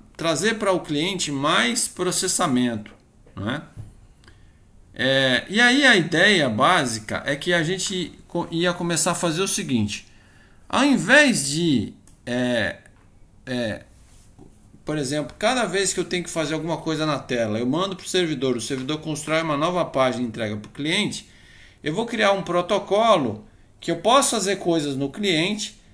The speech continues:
e solicitar dados somente pro servidor. E é esse, esse protocolo de conversa que eu poderia pedir dados pro servidor sem ter que ler uma nova página,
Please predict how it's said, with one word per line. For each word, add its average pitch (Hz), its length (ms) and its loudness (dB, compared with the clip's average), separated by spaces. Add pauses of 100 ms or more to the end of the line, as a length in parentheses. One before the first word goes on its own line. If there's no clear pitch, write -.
(200)
e 208 280 -2
solicitar 247 1160 0
dados 151 500 2
somente 120 520 -4
pro 151 160 -10
servidor. 156 640 0 (680)
E 165 180 0
é 190 180 4 (160)
esse, 269 320 4
esse 247 260 2
protocolo 160 1000 0 (320)
de 110 100 -12
conversa 127 960 0 (460)
que 175 160 -4
eu 202 140 6
poderia 196 480 2
pedir 190 400 -2
dados 214 460 2
pro 214 160 -6
servidor 185 580 0
sem 196 240 -4
ter 185 160 -2
que 180 140 -4
ler 160 180 0
uma 151 160 -2
nova 180 320 0
página, 151 720 0